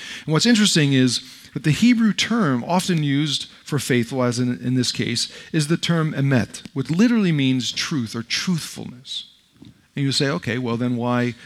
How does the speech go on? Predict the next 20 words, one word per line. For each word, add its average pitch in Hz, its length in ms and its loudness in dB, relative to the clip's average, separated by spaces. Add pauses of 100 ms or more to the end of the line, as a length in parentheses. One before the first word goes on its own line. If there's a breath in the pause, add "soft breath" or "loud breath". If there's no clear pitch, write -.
(220 loud breath)
why 127 180 2
is 131 160 4
it 127 80 -2
translated 143 560 0
faithful?" - 480 0 (1600 loud breath)
The, 135 80 0
the 143 240 -4
reason 180 260 6
is 147 100 4
simple. 220 240 4
It's - 120 0
because 143 320 0
in 143 80 2
Scripture, 190 400 0
the 135 120 2
idea 180 420 4
of 143 200 -4
truth 208 340 -4
and 143 140 -2
faithfulness 143 800 -2